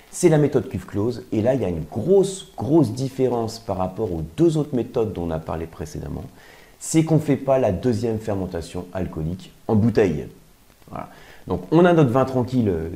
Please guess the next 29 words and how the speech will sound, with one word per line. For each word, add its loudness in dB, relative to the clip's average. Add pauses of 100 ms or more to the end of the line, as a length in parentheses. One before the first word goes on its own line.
initial, 2 (420)
on 8
le 10
verse 6
dans 8
une 8
cuve 2 (260)
et 8
là 8
on 0
fait 0
la 2
deuxième 4
fermentation -2
alcoolique -2 (140)
dans 4
la 4
cuve. -6 (180)
Donc -2 (100)
on 2
comprend 0
là 2
que -8
c'est -2
une 0
approche -2
qui -6
va 0
être, -6